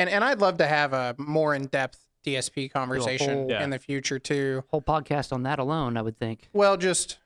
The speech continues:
Speaker 1: you know, the available options out there and, and what's coming. Maybe post Infocom, you can come back and tell us what your, uh,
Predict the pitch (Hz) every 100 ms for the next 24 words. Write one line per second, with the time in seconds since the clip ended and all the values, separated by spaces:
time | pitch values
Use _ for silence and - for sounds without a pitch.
0 | _ _ - 160 139 127 131 147 135 131
1 | 127 123 _ _ 147 156 160 151 143 -
2 | 143 127 - 131 127 127 - - - _
3 | _ _ _ - 135 131 139 131 131 127
4 | 120 - 131 147 147 - 160 147 143 139
5 | _ _ _ 160 156 151 170 151 - 151
6 | 147 147 139 151 139 139 131 143 135 135
7 | 131 127 135 131 135 131 127 - - _
8 | _ _ _ - 151 135 147 147 147 139
9 | 131 123 - 143 127 120